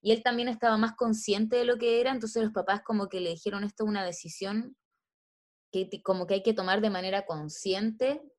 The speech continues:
Eh, y también el canal tenía más experiencia ya con niños.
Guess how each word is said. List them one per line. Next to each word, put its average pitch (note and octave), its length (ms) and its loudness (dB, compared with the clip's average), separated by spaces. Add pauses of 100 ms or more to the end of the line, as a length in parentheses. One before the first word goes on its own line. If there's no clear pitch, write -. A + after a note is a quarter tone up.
(160)
Eh, E3 840 -4 (1120)
y G3 120 -10
también G#3 360 4
el B3 140 0
canal G#3+ 320 2
tenía A3+ 240 0
más A#3 180 0
experiencia A3 560 -2
ya G#3 160 -2
con G3 220 -4
niños. G#3+ 800 0